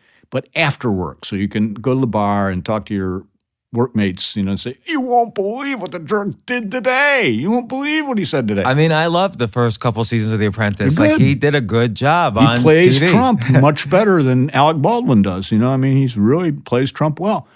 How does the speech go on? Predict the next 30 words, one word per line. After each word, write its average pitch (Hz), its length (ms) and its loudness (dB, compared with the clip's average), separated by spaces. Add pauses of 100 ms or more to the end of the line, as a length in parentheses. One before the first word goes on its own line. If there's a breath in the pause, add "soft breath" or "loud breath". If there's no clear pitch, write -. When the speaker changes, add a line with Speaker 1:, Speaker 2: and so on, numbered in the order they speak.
(400 soft breath)
Speaker 1:
But 160 120 -2
then 285 220 4
the 196 140 2
part 240 260 0
of 254 80 -4
The 233 80 2
Apprentice - 480 -2
that 107 100 -6
I 180 200 0
hadn't 151 440 2 (440)
thought 170 220 2
about 95 380 -4 (160)
or 98 140 2
known 143 260 6
about, - 340 -2
really, 67 200 -16 (1160)
he 156 80 2
will 175 180 4
stop 190 680 0
and 92 160 -2
break 151 300 2
the 139 80 -2
fourth 123 380 -2
wall, 147 460 -6 (1400)
and 123 200 2
then 147 140 2
he 131 140 4
will 139 120 2
give 131 300 0
out 117 320 -2